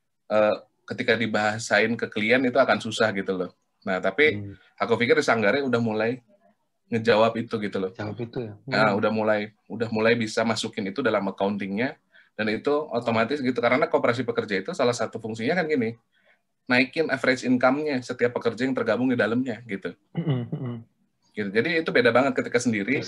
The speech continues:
Speaker 2: sih.
Speaker 1: Udah, ketika sendiri rentannya banget gitu. Ketika
Speaker 2: Hmm.
Speaker 1: bareng rentannya masih sama gitu. Cuman kita
Speaker 2: <laughs>
Speaker 1: punya, punya senjatanya gitu loh. Kita punya instrumennya gitu
Speaker 2: Hmm.
Speaker 1: untuk, untuk, untuk memerangi itu gitu.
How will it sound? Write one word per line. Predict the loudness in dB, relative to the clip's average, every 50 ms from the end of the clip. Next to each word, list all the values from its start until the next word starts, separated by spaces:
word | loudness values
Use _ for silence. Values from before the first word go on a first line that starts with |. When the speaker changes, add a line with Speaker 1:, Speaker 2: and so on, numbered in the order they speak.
| -6 -8
Speaker 2:
sih. | -8 -12 _ _ _ _ _ _ _ _ _ _ _ -2
Speaker 1:
Udah, | -2 0 0 -2
ketika | -2 0 2 2 2 2
sendiri | 4 4 4 4 4 4
rentannya | 4 4 4 6 4 4 4 2 -2 -2 0 2
banget | 2 2 4 2 0 0 -2
gitu. | -4 -8 -8 -10 -4
Ketika | -2 0 0 0 2 2 4 4
Speaker 2:
Hmm. | 6
Speaker 1:
bareng | 6 6 6 4
rentannya | 4 2 4 4 4 4 4 4 4
masih | 2 2 2 4
sama | 4 4 4 4 2 0 0 -2 -4
gitu. | -6 -6 -6 -8 -10
Cuman | -6 -2 2 2 2 2 0 -2 -6 -4 0 2 2
kita | 4 6 6 6 6
Speaker 2:
<laughs> | 6
Speaker 1:
punya, | 4 4 4 4 4 4 4
punya | 4 4 4 4
senjatanya | 2 2 4 4 4 6 6 6 6 6 6 4 4
gitu | 4 2 2 2
loh. | 0 0 0
Kita | 0 0 0 0
punya | 0 -2 -2 -2
instrumennya | -2 -2 -4 -2 0 2 2 2 0 -2 -4 -4 -4 -6 _ _ _ _ _ _ _ _ _ _ _ _ _ _ _
gitu | -6 -4 -2 0 0
Speaker 2:
Hmm. | 0 0
Speaker 1:
untuk, | 2 0 2 2
untuk, | 2 2 2 0 -4 _ _ -14 -8 0 4
untuk | 4 4 4 4 6
memerangi | 6 8 8 8 8 6 4 4 2 0 -2
itu | 0 0 0 2 0
gitu. | 0 -2 -2 -4